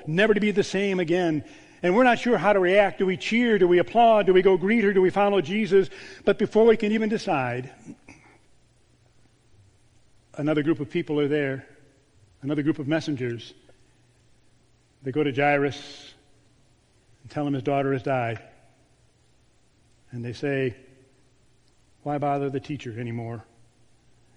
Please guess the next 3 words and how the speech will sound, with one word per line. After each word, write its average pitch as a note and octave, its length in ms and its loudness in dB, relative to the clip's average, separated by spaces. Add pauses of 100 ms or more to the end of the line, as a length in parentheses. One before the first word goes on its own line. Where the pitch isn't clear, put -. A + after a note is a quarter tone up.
(1600)
We're C3+ 140 -4
all C3 120 -2
powerless." B2 600 -8